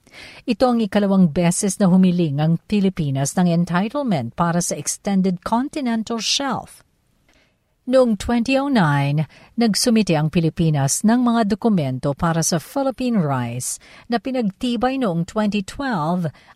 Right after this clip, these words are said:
at nagdagdag ng one hundred thirty-five thousand five hundred six square kilometers ng seabed area para sa Pilipinas. Sa ugnayang Pilipinas at Australia,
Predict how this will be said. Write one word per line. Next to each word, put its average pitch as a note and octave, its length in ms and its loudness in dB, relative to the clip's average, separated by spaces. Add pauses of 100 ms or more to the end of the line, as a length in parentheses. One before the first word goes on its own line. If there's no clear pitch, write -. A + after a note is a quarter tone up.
at A#3 160 -2
nagdagdag E3+ 800 -2
ng E3 240 -2
one G#3+ 240 -2
hundred F3+ 320 0
thirty-five A3+ 800 -6
thousand D3+ 640 -6
five A#3 320 -6
hundred E3 400 -2
six - 560 -6
square D4+ 400 -2
kilometers A#3+ 800 -2
ng A#3 160 -2
seabed A#3 720 -4
area F3 560 -4 (160)
para F3+ 400 -6
sa - 80 -6
Pilipinas. G#3 1040 -6 (1600)
Sa C4 320 2
ugnayang A#3 480 2
Pilipinas A3 640 2
at F#3 160 0
Australia, F#3+ 880 2